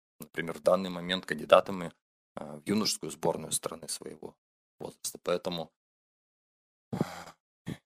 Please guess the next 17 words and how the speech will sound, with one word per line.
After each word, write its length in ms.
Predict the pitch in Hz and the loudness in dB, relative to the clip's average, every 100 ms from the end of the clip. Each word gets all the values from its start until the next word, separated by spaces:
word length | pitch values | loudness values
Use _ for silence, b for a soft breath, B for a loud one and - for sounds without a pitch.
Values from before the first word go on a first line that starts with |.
| _ _ - | _ _ -2
тут, 260 | 139 143 | 0 0
э, 240 | 101 104 98 | 2 2 4
все-таки 440 | - 143 147 - | 8 8 8 4
я 180 | 104 113 | 8 10
считаю, 420 | 117 - - 123 | 10 10 12 12
что 200 | 110 - | 12 4
где-то 520 | 95 95 113 107 92 82 | 0 4 6 6 4 4
должно 360 | 85 92 110 | -2 2 2
быть 180 | 98 90 | 0 0
все 160 | - 104 | 4 4
в 80 | - | 4
комплексе. 540 | 95 85 - - 78 - - | 0 0 -4 -6 -8 -10 -8
Нельзя 420 | 98 95 110 107 | 0 6 12 12
упускать, 640 | 92 90 - - 95 87 - | 12 6 -2 8 10 10 4
э, 320 | 85 80 78 - _ _ _ _ _ _ _ _ _ _ - | -8 -8 -10 -14 _ _ _ _ _ _ _ _ _ _ -8
какой-то 340 | 87 98 87 | -2 0 0
психологический 800 | - - 87 87 92 - - 80 | -2 0 2 2 4 2 2 -4